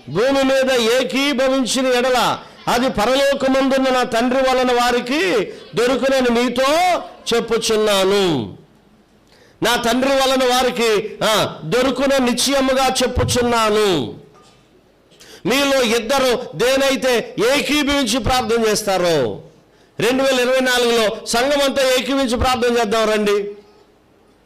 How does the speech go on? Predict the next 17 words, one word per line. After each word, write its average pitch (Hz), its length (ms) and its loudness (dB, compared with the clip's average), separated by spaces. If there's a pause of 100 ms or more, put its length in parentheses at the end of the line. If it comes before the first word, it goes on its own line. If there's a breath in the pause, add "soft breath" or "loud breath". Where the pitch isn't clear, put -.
(840 loud breath)
మనం 254 260 2
ఏకీభవించి 262 640 0
ప్రార్థన 254 460 0
చేయడం 233 300 0
వల్ల 214 500 2 (220 loud breath)
ఎన్నో 269 160 0
అద్భుతాలు 262 480 0
జరుగుతాయి. 170 640 -2 (1600 soft breath)
నిరుద్యోగులు 262 640 0
ఉద్యోగులు 254 380 0
అవుతారు, 165 600 -2 (1000)
పెళ్లి 277 200 0
కానోళ్ళకి 269 420 0
పెళ్ళిళ్ళు 262 340 0
అవుతాయి, 196 560 -2 (160 loud breath)
వ్యాధిగ్రస్తులు 262 680 0
బాగుపడతారు 233 1000 -2